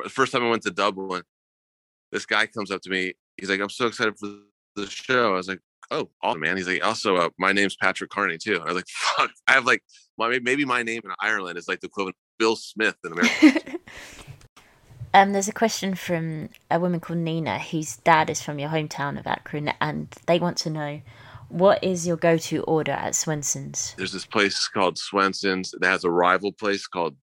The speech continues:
Speaker 1: Skyway, and they literally have the exact same menu. They're both, like, places where you drive your car up and someone runs to the car, like,
Speaker 2: <laughs>
Speaker 1: takes your order. Um, but Swenson's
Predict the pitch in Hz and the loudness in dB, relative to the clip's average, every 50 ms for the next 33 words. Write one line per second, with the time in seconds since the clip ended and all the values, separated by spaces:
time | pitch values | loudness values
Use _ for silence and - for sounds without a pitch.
0 | _ - - - - - 87 87 87 90 95 101 107 107 110 - - 87 92 90 | _ -12 -10 -6 -2 2 4 4 4 4 4 4 2 2 2 -2 -4 -2 -2 -2
1 | 87 87 - - 92 95 95 95 90 90 82 87 90 85 80 80 80 - 90 87 | -2 -2 -4 -2 0 2 2 2 2 0 0 -2 -2 -2 -2 -4 -4 -2 0 0
2 | 85 - - - 90 82 85 87 87 87 87 85 80 80 78 87 85 82 95 92 | 0 -2 -2 -2 -2 -2 0 -2 -2 -2 -2 -2 -4 0 0 0 2 4 4 2
3 | 87 - 85 85 82 - _ _ _ _ _ _ _ _ _ _ _ - - 92 | 2 2 0 -2 -2 -4 _ _ _ _ _ _ _ _ _ _ _ -4 0 0
4 | 92 90 92 90 92 95 90 90 80 85 90 90 90 90 85 85 90 - - 92 | 0 0 0 0 0 0 0 0 -2 0 2 4 4 4 4 2 -4 -4 -2 0
5 | 87 85 85 85 85 85 - - 78 - - 87 82 78 78 78 78 82 82 - | 2 2 2 2 0 -2 -4 -10 -10 -8 -6 -6 -4 -2 -2 0 0 0 0 -2
6 | - - 80 78 82 - 82 80 78 76 76 76 76 76 - - - - - - | -4 -4 -4 -6 -4 0 2 4 4 6 6 4 4 2 0 -6 -12 -16 -14 -14
7 | - - _ _ - - - - - - _ _ _ _ _ _ - - 95 85 | -14 -14 _ _ -20 -20 -20 -20 -20 -20 _ _ _ _ _ _ -4 -2 0 0
8 | - - 92 78 73 82 80 78 78 78 78 76 - _ _ - 73 76 73 69 | 2 2 2 2 2 2 2 2 0 -2 -2 -6 -12 _ _ -12 -10 -10 -10 -12
9 | 69 - _ _ _ _ _ _ _ _ _ _ _ _ _ _ _ _ _ _ | -14 -18 _ _ _ _ _ _ _ _ _ _ _ _ _ _ _ _ _ _
10 | _ _ _ _ _ _ - - 85 78 - - - 120 123 123 - 127 117 107 | _ _ _ _ _ _ 0 2 2 2 2 0 0 2 2 2 2 2 0 0
11 | - - | 0 -4